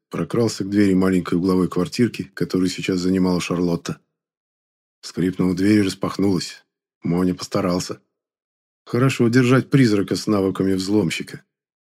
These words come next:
Хотя какие там навыки? У Шарлотты на двери и квартиры замок был довольно лёгким.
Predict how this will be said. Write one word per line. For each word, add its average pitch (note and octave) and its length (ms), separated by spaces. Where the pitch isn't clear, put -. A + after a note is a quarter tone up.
Хотя - 260
какие B2 360
там F#2+ 260
навыки? D#2+ 440
У - 40
Шарлотты A#2+ 580
на A#2+ 100
двери A2+ 320
и - 20
квартиры B2 520
замок B2+ 320
был C3 160
довольно C3+ 320
лёгким. C3 480